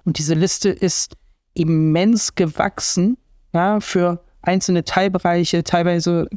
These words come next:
kann ich ja auch mit einem Cloud A L M schon komplett Cloud-Lösungen, äh, auch wirklich quasi einführen und in den Betrieb quasi übergeben.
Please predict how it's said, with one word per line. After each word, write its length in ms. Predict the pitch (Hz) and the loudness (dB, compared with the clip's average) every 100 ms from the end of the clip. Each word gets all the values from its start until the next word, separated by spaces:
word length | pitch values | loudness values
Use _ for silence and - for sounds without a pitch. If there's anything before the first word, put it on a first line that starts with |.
| - - - | -12 -12 -12
kann 200 | - 170 | -4 0
ich 260 | 170 - - _ _ - | 0 -4 -12 _ _ -2
ja 200 | 160 160 | 2 2
auch 180 | 160 185 | 0 0
mit 160 | 170 | 0
einem 100 | 175 | -2
Cloud 320 | - 175 175 | 0 0 2
A 120 | 170 165 | 0 2
L 80 | |
M 260 | 160 175 - - | 2 0 -2 -4
schon 240 | - 175 | -2 0
komplett 360 | - 160 170 - | 0 -2 -4 -2
Cloud-Lösungen, 760 | 170 196 - 185 170 175 170 | 0 0 2 0 2 2 2
äh, 160 | 165 165 | 0 0
auch 240 | 165 - | -2 -2
wirklich 300 | 175 190 170 | -2 -2 -4
quasi 300 | - 165 156 | 0 0 2
einführen 560 | 170 185 - 185 180 180 | 0 0 0 0 2 2
und 220 | 180 165 - | 0 -4 -2
in 120 | 170 | -2
den 120 | 175 | 0
Betrieb 380 | 175 - 190 180 | 0 -2 -2 0
quasi 300 | - 165 170 | 0 0 0
übergeben. 520 | 156 139 180 190 190 | -2 0 0 2 0